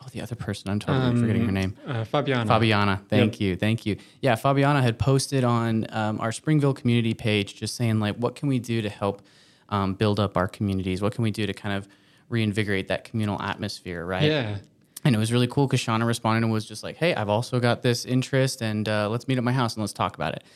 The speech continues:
Speaker 2: Mm-hmm.
Speaker 1: And, uh, so then us four all showed up, and it was like, even though, you know,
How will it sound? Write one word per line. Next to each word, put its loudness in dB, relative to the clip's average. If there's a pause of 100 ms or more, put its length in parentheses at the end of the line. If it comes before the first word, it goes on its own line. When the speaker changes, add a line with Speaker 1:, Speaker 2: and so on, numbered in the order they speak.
Speaker 2:
Mm-hmm. 2
Speaker 1:
And, 2
uh, 2
so -4
then 0 (420)
us -2
four 2
all 2
showed 0
up, 2 (320)
and 2
it 4
was 2
like, 4
even 4
though, 4
you 2
know, 2